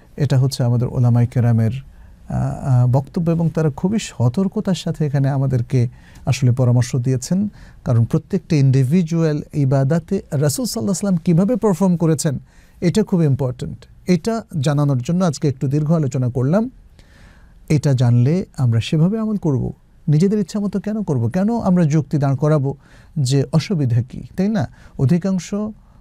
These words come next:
আমল যেটা রাসূল সাল্লাল্লাহু আলাইহি ওয়াসাল্লাম করেননি কোনো ইবাদতের ক্ষেত্রে, আমরা সেগুলো করে দাঁড় করাচ্ছি যুক্তিকে আমরা আল্লাহর জন্য করছি এবং অসুবিধা কী? কোনো নিষেধাজ্ঞা তো আসেনি। কিন্তু মনে রাখবেন, ইবাদতের ক্ষেত্রে যে কোনো ইন্ডিভিজুয়াল ইবাদত কীভাবে রাসূল সাল্লাল্লাহু আলাইহি ওয়াসাল্লাম পারফর্ম করেছেন সেটা খুব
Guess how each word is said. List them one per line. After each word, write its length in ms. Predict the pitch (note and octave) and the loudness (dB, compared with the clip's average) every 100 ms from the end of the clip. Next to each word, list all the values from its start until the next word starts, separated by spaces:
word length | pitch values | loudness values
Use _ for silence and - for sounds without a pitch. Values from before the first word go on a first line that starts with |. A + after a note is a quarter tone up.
| - | -4
আমল 340 | A3 D#3+ G#3 | 2 2 2
যেটা 280 | E3 D3 C3+ | 0 0 0
রাসূল 260 | B2 D#3+ G#3 | 0 0 -2
সাল্লাল্লাহু 100 | G3+ | -2
আলাইহি 60 | |
ওয়াসাল্লাম 300 | G3 - F#3+ | -4 -2 -2
করেননি 340 | E3+ F3+ F3+ F3 | -2 -2 0 0
কোনো 200 | F3+ F3 | 0 2
ইবাদতের 360 | E3 E3+ E3+ | 2 0 -2
ক্ষেত্রে, 260 | E3 E3 E3+ | -4 -2 0
আমরা 160 | E3 | 0
সেগুলো 320 | D#3+ E3 E3 E3 - | 0 0 0 -2 0
করে 380 | D#3+ E3+ G3+ F3+ | 0 2 2 0
দাঁড় 260 | C#3 C#3 | 0 -2
করাচ্ছি 360 | C#3 E3 D#3+ F3 | 0 -2 0 0
যুক্তিকে 400 | D#3+ E3 G3+ A3 | 0 -2 -2 -2
আমরা 160 | A#3 | 0
আল্লাহর 220 | G#3 F#3 E3+ | 2 2 0
জন্য 200 | F3+ F#3 | -2 -2
করছি 240 | F#3+ A3 | -2 -2
এবং 160 | G#3 G3+ - - | -2 -4 -10 -4
অসুবিধা 440 | F#3 G#3 A3 C3 B2 | -2 0 0 0 0
কী? 120 | B2+ | -2
কোনো 200 | D#3 D3 | -2 0
নিষেধাজ্ঞা 460 | C#3+ F#3+ E3+ E3 | 0 0 0 0
তো 100 | D#3+ | -2
আসেনি। 320 | A#2 - A#2+ A#2 - - - | -2 -2 -6 -8 -16 -20 -6
কিন্তু 200 | - C3 | -2 0
মনে 220 | B2 A#2+ D3 | 4 4 2
রাখবেন, 360 | F3+ D3 G#2+ - | 0 -2 -2 -2
ইবাদতের 400 | B2+ C3+ D#3 E3+ | 0 0 -2 -4
ক্ষেত্রে 500 | - F3+ - G#3+ C4 - - - C#3 | -4 -4 -2 -4 -4 -10 -20 -10 -4
যে 160 | G#2+ | -2
কোনো 200 | A#2+ D#3+ | -2 0
ইন্ডিভিজুয়াল 560 | D3+ B2 C#3 F#3 F#3+ F#3 | 2 2 2 0 0 0
ইবাদত 320 | E3 E3 E3 | 0 0 -2
কীভাবে 300 | D#3 D3 F#3 | 0 0 0
রাসূল 240 | E3 E3+ E3 | -4 -4 -6
সাল্লাল্লাহু 260 | E3+ F3+ | -6 -6
আলাইহি 80 | E3+ | -6
ওয়াসাল্লাম 40 | D#3+ _ | -6 _
পারফর্ম 360 | C#3 B2+ G3 G#3+ | -6 -4 -4 -2
করেছেন 340 | F#3+ G3 G#3 - - - | -2 -2 -4 -8 -16 -20
সেটা 240 | - D3 D#3+ | -4 -2 0
খুব 180 | D#3 | -2